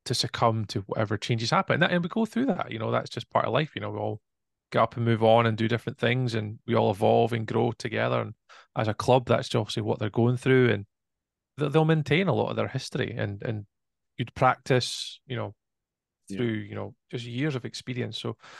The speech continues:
Speaker 1: th-, they'll, they'll, they'll be fine. I mean, no one would be more, you know, we're not gonna be surprised, um,
Speaker 2: No.
Speaker 1: a-, at all. Like, I mean, we're surprised that obviously we're seeing,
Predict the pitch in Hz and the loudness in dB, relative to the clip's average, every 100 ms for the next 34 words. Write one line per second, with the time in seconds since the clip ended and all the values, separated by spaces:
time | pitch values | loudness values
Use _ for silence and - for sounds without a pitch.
0 | - _ 190 190 214 220 240 226 240 208 | -20 _ -2 2 2 2 -2 0 0 0
1 | - 101 107 123 - 143 147 165 175 165 | 2 0 0 0 2 4 4 6 6 6
2 | 147 131 127 113 _ _ 135 139 147 135 | 4 0 -4 -4 _ _ -10 2 4 6
3 | 120 107 _ - 120 101 110 _ 143 147 | 6 2 _ -10 -8 -8 -12 _ 2 4
4 | 139 127 117 - - - - - - _ | 2 2 -2 -2 -4 -4 -6 -12 -16 _
5 | _ _ - 117 110 110 - 117 101 82 | _ _ -8 -4 -4 -6 -8 -6 -6 -8
6 | _ _ - - _ _ _ _ - - | _ _ -20 -20 _ _ _ _ -6 -4
7 | 117 - 104 110 113 123 135 127 135 - | -4 -2 -2 -2 -2 -2 -2 -2 -4 -2
8 | 165 175 165 151 131 127 127 120 - 120 | 2 2 2 -2 -2 -4 -4 -4 0 0
9 | 113 104 | 0 -2